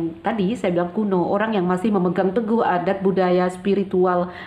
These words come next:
agama, aturan-aturan, ya. Makanya di sini ada yang seperti itu. Suka, tapi ada energi terkendali, ya. Ada energi yang di sini,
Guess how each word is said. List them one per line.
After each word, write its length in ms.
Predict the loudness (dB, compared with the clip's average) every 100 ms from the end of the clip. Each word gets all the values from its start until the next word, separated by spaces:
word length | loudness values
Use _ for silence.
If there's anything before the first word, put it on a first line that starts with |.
| -12 -4
agama, 880 | -2 0 0 2 2 0 -2 -12 -12
aturan-aturan, 1040 | -12 0 2 2 0 -2 0 0 0 -4 -10 -18 -20 -6 -2
ya. 240 | -2 -2 -10 -14 -6
Makanya 320 | -4 -2 0
di 80 | 0
sini 240 | 0 0 0
ada 320 | -2 0 0
yang 240 | 0 -2 -10
seperti 480 | -6 -4 -2 -2 0
itu. 240 | -2 -4 -10 -20 -20
Suka, 640 | -14 -12 -8 -2 0 0 -2 -4
tapi 240 | -4 -2
ada 240 | -2 0
energi 540 | 0 0 -2 0 -2 -4 -14 -20 -20 -4
terkendali, 1120 | 0 2 0 -2 -2 0 2 2 2 0 0
ya. 320 | 0 0 -4 -10 -14 -14 -14 -14 -14 -14 -16 -16 -12 -4
Ada 320 | 0 0 2
energi 560 | 2 2 0 0 0 2
yang 140 | 2
di 100 | 0
sini, 560 | 0 0 0 0 0